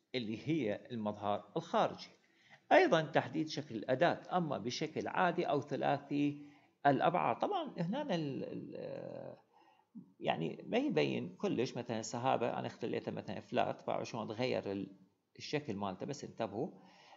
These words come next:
هنا حأعيد الحالة، إذا خليته three dimension صار هذا الشكل كأنه صار إلى فد نوع من أنواع العمق. الأوتو سايز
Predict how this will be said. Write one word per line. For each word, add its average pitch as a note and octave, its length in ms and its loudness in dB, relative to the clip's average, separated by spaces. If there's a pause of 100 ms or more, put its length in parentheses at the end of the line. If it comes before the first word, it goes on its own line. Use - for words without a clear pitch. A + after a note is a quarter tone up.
(120)
هنا B2+ 100 4
حأعيد A2+ 400 -2
الحالة، G#2 600 4 (300)
إذا A#2+ 160 6
خليته A2 400 -2
three G#2+ 240 -2
dimension G#2 520 -4 (760)
صار A2+ 440 0 (100)
هذا A2 560 4 (180)
الشكل G3 380 -4
كأنه A#2+ 540 -4
صار A2+ 440 -6
إلى A2+ 400 -4
فد A#2 220 -4
نوع A2+ 200 -4
من A2+ 160 -10
أنواع G#2 540 -6
العمق. D#3 380 -2 (1300)
الأوتو D#4 380 0
سايز C3+ 520 -6